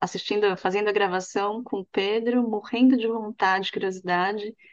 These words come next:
E aí peguei o Rico Vasconcelos, nosso amigo, né, Pedro? E fui ao cinema, lá no Reserva Cultural,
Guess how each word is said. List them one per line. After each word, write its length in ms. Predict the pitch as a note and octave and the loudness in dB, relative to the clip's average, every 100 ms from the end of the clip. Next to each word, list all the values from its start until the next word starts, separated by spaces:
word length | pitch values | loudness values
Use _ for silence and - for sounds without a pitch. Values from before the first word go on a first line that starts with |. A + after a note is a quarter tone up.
| _ _ _ | _ _ _
E 80 | G3 | 2
aí 180 | F3+ G#3 | 4 4
peguei 340 | G#3+ F#3+ G3+ | 2 4 4
o 20 | F#3+ | 4
Rico 240 | G#3+ G#3+ | -2 -2
Vasconcelos, 680 | G3+ - F3 F3+ F3 F#3+ G3 | -2 0 -2 -2 -2 -2 0
nosso 260 | F3+ - | -2 -2
amigo, 320 | F3+ F#3 G3 G3 | -4 -2 -2 -2
né, 160 | G3 - | -6 -4
Pedro? 360 | G3 F#3 F3+ - _ _ _ | -4 -2 -8 -12 _ _ _
E 80 | E3+ | -8
fui 220 | - G#3 | 2 4
ao 80 | G3+ | 4
cinema, 680 | - G3 F#3 F#3+ G3 G3+ A3 | 0 -2 -2 -4 -4 -6 -2
lá 140 | F3+ G#3+ | -2 0
no 60 | |
Reserva 320 | A#3 G#3+ G3+ | 0 0 -2
Cultural, 600 | G#3 G3+ G3+ F#3 F#3 A3 | -4 -6 -2 0 2 0